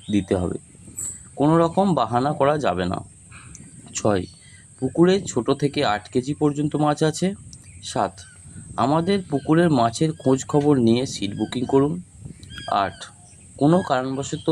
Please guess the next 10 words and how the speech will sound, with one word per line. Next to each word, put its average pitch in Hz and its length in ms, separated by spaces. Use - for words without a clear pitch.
পুকুরে 139 380
মাছ 123 300
ধরতে 135 340
না 113 200
পারলে 120 360
টাকা 101 320
ফেরত 117 360
হবে 90 260
না। 90 100
নয়, 110 260